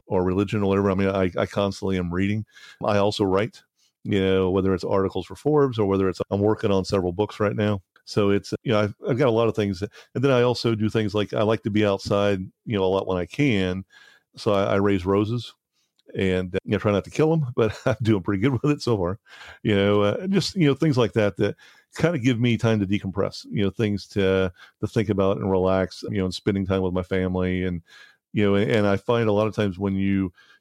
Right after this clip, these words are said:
you get really stressed and you're putting in ten, fifteen hour days, and then you're just, you know, you're exhausted and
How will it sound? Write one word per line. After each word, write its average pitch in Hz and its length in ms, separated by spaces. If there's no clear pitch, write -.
you 107 140
get 127 160
really 123 280
stressed 117 580
and 101 160
you're 95 120
putting 107 280
in 101 160
ten, 107 240
fifteen 104 360
hour 95 240
days, 98 520
and 98 120
then 98 120
you're 101 160
just, 95 180
you 110 120
know, 101 60
you're 95 220
exhausted 92 680
and 95 460